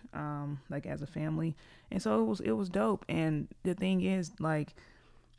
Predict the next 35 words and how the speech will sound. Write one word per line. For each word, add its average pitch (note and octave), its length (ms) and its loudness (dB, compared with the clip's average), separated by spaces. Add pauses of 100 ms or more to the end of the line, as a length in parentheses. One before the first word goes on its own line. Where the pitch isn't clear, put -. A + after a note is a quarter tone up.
(840)
it F3+ 120 4
was F3 160 4
so G3 280 6
necessary, D3+ 840 2
and D#3 80 2
it D#3+ 60 4
was D#3 140 0
so E3 180 2
beautiful D#3+ 400 2
just D3 180 -4
to D3+ 80 -6
see, D#3+ 540 0
you D#3+ 100 -2
know, D3+ 160 0
two E3 220 0
black D3+ 240 -2
women E3+ 300 4
that's D#3 160 2
basically D#3 360 0
just, D3 300 -4
they F#3 180 2
literally F#3 460 6
just D#3 220 -2
sat D#3+ 260 4
and D3+ 300 2
was D3 240 -4 (460)
having D#3+ 360 4
a D3+ 280 0 (140)
whole E3+ 540 6 (180)
kiki E3 360 2
section, D#3+ 560 2
session D#3+ 520 0
with D#3 140 2
each D#3 160 0
other, D3+ 340 2